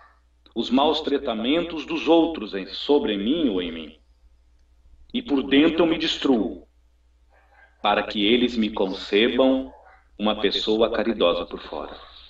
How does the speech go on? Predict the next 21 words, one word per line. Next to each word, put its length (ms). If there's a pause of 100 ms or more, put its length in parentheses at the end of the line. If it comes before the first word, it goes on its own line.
(1300)
Até 460
onde 640
esta 200
palavra 600
e 100
o 60
senso 400
que 100
se 140
dá 160
à 80
mesma 560 (720)
é 60
algo 600 (680)
coerente 680
com 140
a 60
criação 800
de 140
um 180
Deus 680